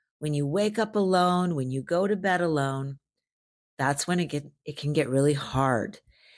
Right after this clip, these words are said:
Now, there are people out there who enjoy their aloneness, and there's a difference between being lonely and being alone.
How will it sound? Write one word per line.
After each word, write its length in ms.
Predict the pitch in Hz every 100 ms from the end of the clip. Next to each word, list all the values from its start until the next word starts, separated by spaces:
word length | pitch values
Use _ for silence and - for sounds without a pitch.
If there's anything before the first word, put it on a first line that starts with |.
| - _ _ -
Now, 160 | 151
there 160 | 151 190
are 140 | 214
people 320 | 262 - 247 -
out 260 | 180 180
there 160 | 185 175
who 200 | 180 180 156
enjoy 760 | 170 175 151 175 190 233 208 180
their 260 | 165 160 165
aloneness, 640 | 170 160 170 180 135 -
and 120 | 147 147
there's 180 | 165
a 60 | 190
difference 400 | 208 240 247 233
between 400 | 214 214 185 175
being 260 | 160 156 156
lonely 540 | 165 208 143 135 139 _ _ _ _
and 140 | 147 135
being 180 | 139
alone. 500 | 143 170 226 175 117